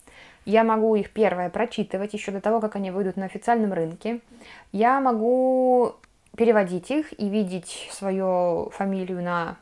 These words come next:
обложке, тоже приятно, да? А, ну и, соответственно, вообще, в принципе, заработок такой неплохой, и, короче, всё круто. Плюс я переводчик, переводить люблю, язык люблю, всё,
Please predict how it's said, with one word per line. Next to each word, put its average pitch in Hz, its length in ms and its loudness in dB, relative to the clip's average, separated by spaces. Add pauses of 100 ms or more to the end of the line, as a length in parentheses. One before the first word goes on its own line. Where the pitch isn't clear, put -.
(120)
обложке, 175 640 -6 (340)
тоже 180 220 -6
приятно, 220 520 -4
да? 185 160 -8 (840)
А, 208 380 2
ну 311 180 -2
и, 320 80 -2
соответственно, 226 520 0
вообще, 208 280 -2
в 247 40 -4
принципе, 196 840 -4 (360)
заработок 262 560 2
такой 226 420 0
неплохой, 208 680 -2
и, 208 400 -2 (440)
короче, - 280 -8
всё 349 140 0
круто. 269 440 0 (160)
Плюс 240 200 -4
я 226 160 0
переводчик, 254 480 0
переводить 214 380 2
люблю, 202 260 -2
язык 220 320 -2
люблю, 220 300 -2
всё, 190 340 -2